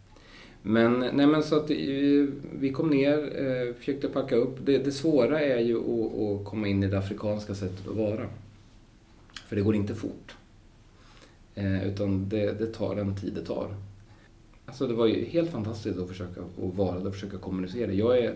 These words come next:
tyvärr så är ju Burkina Faso ett, är ju fransktalande. Och jag är inte s-, har aldrig läst franska. Men, eh, Google Translate offline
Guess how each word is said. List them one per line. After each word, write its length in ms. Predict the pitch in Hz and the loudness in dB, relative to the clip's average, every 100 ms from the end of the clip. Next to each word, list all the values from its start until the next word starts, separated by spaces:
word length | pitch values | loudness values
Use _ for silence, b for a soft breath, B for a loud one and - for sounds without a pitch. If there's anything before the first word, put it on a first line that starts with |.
| - | -6
tyvärr 280 | 123 131 | 0 0
så 140 | 135 117 | 2 0
är 40 | |
ju 300 | 104 98 95 | 0 0 -2
Burkina 360 | 92 95 95 98 | -4 -4 -4 -4
Faso 320 | 98 104 95 | -4 -4 -4
ett, 300 | 95 - - - | -8 -10 -14 -8
är 80 | |
ju 140 | - 98 | -6 -4
fransktalande. 840 | - 101 98 - 120 117 104 87 95 - - - - - - - - - - B B B B | -4 -4 -4 -8 -6 -4 -4 -6 -8 -14 -20 -20 -20 -20 -20 -20 -20 -20 -16 B B B B
Och 100 | - | -2
jag 220 | 107 113 117 | 4 4 4
är 40 | |
inte 240 | 104 95 | 2 -2
s-, 280 | 95 - - - - - - | -6 -8 -14 -20 -20 -20 -20
har 280 | - 117 110 | -12 -2 2
aldrig 260 | 95 123 | 4 4
läst 260 | 139 - - | 2 0 -6
franska. 360 | 95 - - - - - - - - - - B B B B - | -10 -10 -10 -12 -14 -20 -20 -20 -20 -20 -20 B B B B -10
Men, 340 | 113 110 107 | -4 0 2
eh, 840 | 107 98 98 101 110 110 110 104 98 | 2 2 0 0 -4 -6 -6 -6 -6
Google 340 | 113 139 139 131 | 2 2 4 0
Translate 600 | - 131 190 - 147 143 | 2 2 0 0 2 2
offline 640 | 135 - 104 110 180 233 | -2 -2 -2 0 0 -2